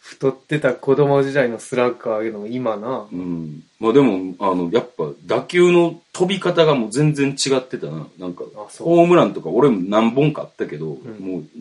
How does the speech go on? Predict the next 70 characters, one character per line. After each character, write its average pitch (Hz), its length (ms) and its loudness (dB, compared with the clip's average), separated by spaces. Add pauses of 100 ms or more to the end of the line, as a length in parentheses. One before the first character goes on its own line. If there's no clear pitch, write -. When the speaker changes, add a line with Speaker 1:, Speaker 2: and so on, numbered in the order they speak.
(400)
Speaker 2:
全 160 220 0
然、 135 280 0 (140)
あ、 - 220 -2 (180)
パ - 340 -4
ー 123 60 0
ン - 40 -4
っ - 20 -10
て - 240 -10
上 139 100 2
が 165 100 4
り 156 80 0
方 143 220 -4
が 120 120 -6
違 - 200 -4 (120)
う。 85 80 -10 (180)
Speaker 1:
あ、 139 160 -6
そ 123 360 -10
う。 87 40 -14
Speaker 2:
う 87 40 -10
ん。 76 160 -14 (1080)
Speaker 1:
高 123 220 -4
校 123 200 -6
も 127 100 -6
や 120 100 -6
っ - 120 -20
た 127 100 -8
ん 120 60 -12
か - 140 -18
な。 95 80 -20 (920)
な 127 180 -10
ん 151 60 -8
か - 120 -10
そ 135 140 -6
う - 40 0
い - 20 0
う - 40 -6
人 160 160 -6
っ - 20 -12
て - 80 -6
途 123 240 -10
中 151 240 -6
で 120 140 -6
グ 120 160 -4
レ 131 100 0
て、 110 220 -12
今 127 240 -6
は 107 120 -8
セ - 200 -10
カ 123 140 -6
ン 123 100 -6
ド 123 100 -2
バ 127 120 0
ッ - 100 -18
グ 104 80 -16
持 113 80 -8
っ 113 80 -10
て - 120 -14
ま 104 120 -6
す - 120 -4
み - 60 2
た - 140 4
い 117 40 0
な 117 100 2
イ 143 80 4
メ - 20 6
ー - 60 4
ジ - 160 2
だ - 60 -4
け - 200 4
ど。 - 140 4